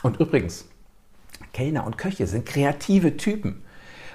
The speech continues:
Und noch nie war es so clever wie heute,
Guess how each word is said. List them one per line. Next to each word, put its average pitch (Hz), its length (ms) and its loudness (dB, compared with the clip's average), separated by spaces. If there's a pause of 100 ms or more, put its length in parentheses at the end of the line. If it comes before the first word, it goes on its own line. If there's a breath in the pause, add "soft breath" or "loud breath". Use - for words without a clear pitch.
Und 110 260 6
noch 110 220 6
nie 180 520 8
war 117 280 8
es 131 320 2
so 123 380 6
clever 151 520 4
wie 110 140 4
heute, 147 540 4